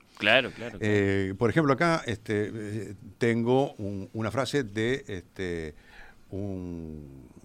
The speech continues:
Speaker 2: este, de un tratado sobre los eunucos, eh,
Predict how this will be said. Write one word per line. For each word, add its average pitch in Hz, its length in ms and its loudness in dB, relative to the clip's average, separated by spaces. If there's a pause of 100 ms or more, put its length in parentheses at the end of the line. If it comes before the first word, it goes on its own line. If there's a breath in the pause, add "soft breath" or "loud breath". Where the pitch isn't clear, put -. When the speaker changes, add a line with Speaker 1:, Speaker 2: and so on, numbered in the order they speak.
(160)
Speaker 2:
este, - 440 -12
de 98 100 0
un 113 160 0
tratado 127 400 2
sobre 101 220 0
los 95 160 -2
eunucos, 123 680 0 (1040 loud breath)
eh, 90 1120 -2